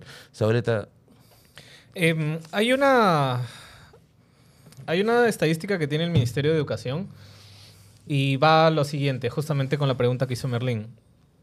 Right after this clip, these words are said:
Speaker 2: ¿Qué tan fácil o difícil es ingresar a una universidad pública o privada? De hecho,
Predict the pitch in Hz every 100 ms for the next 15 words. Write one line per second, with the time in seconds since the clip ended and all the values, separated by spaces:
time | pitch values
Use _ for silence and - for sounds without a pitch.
0 | _ - - - 147 160 160 170 160 180
1 | 139 120 139 143 135 147 127 117 127 127
2 | 127 127 113 - 120 143 127 123 113 110
3 | 101 92 156 147 180 - 214 202